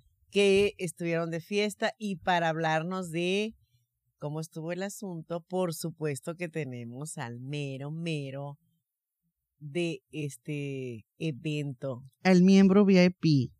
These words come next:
Speaker 1: El, el más chaca.
Speaker 2: El chacal de chacales.
Speaker 1: No, chacal de chacales
Speaker 2: Ah,
Speaker 1: no.
Speaker 2: sí, es chacalón, tiene la cara de chacalón.
Speaker 1: Y el cuerpazo.
Speaker 2: El cuerpazo. Y la voz.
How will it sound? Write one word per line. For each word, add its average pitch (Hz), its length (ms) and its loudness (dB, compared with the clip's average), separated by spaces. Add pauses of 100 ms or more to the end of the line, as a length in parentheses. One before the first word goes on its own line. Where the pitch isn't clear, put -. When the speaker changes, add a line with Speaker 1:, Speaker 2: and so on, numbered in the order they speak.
(160)
Speaker 1:
El, 165 1080 -2
el 190 220 2
más 214 320 2
chaca. 180 640 0 (500)
Speaker 2:
El 165 300 2 (120)
chacal 175 440 6
de 185 80 2
chacales. 147 760 2 (340)
Speaker 1:
No, 226 420 4
chacal 233 340 -4
de 254 80 -12
chacales 226 420 -4
Speaker 2:
Ah, 202 160 8
Speaker 1:
no. 196 60 6
Speaker 2:
sí, 240 80 2
es - 80 0
chacalón, 247 520 8
tiene 214 240 6
la 269 160 6
cara 202 200 6
de 233 80 8
chacalón. 214 880 6 (220)
Speaker 1:
Y 214 120 -2
el 202 140 0
cuerpazo. 170 1000 -6
Speaker 2:
El 156 180 0
cuerpazo. 147 540 -2 (460)
Y 190 60 10
la 175 160 10 (140)
voz. 175 560 10